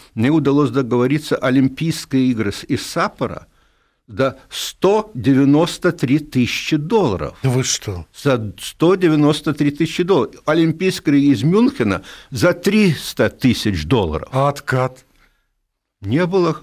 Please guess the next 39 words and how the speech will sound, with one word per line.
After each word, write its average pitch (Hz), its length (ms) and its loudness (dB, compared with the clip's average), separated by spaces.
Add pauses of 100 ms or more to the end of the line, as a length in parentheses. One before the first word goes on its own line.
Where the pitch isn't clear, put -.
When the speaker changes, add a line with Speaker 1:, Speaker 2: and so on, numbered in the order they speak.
(100)
Speaker 1:
не 131 240 0
было. 151 400 -4
Speaker 3:
Вот. 110 360 -4
Speaker 2:
Не 175 120 2
Speaker 1:
Нет, 247 140 4
Speaker 2:
умел 254 180 4
Speaker 1:
у - 40 2
меня 147 100 4
Speaker 2:
брать. - 340 2
Speaker 1:
нет, 165 420 2 (240)
я, 113 160 0
не, 104 280 -4
не, 92 180 -2
я 107 100 2
Speaker 3:
Может, - 120 2
Speaker 1:
вам - 80 2
Speaker 3:
потому 202 220 0
так 233 140 0
Speaker 1:
нет, - 120 4
Speaker 3:
дёшево? - 220 0
Speaker 1:
не, 156 140 4
не, 156 160 4
ну, 127 140 4
я 117 180 4
вам 151 140 2
скажу, 147 400 2
когда 90 260 -2
я 135 160 2
уже 123 300 2
занимался 117 640 0
продажей 147 800 0
олимпийских, 107 840 -4 (500)
э, 98 160 -18 (160)
прав - 600 -4
Speaker 3:
В 104 60 -12
восьмидесятом. 117 720 -4
Speaker 1:
в 87 40 -14
восьмидесятом 110 920 -2
году, 80 400 -4